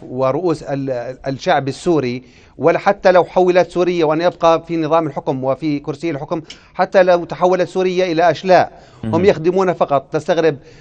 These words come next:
Speaker 1: بعض الهتافات، آه، تستغرب بعض ال-، المطالبات. هم فقط الخاسر سوريا، الخاسر الشعب السوري من بقاء هذا،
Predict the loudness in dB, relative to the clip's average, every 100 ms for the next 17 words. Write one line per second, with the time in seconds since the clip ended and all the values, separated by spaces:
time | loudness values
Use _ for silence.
0 | -12 0 2 2 0 0 0 0 2 2
1 | 0 -6 _ _ -16 -8 -4 -2 -4 -8
2 | -6 -4 -2 -4 -4 -4 0 0 2 -2
3 | -4 -2 -2 -4 -6 -6 0 2 2 2
4 | 2 0 -14 _ -4 -4 -6 -6 -2 2
5 | 2 2 0 2 2 0 -2 0 2 2
6 | 0 0 0 0 -4 -2 -2 -2 -2 -2
7 | 0 -2 -2 0 0 2 0 0 -2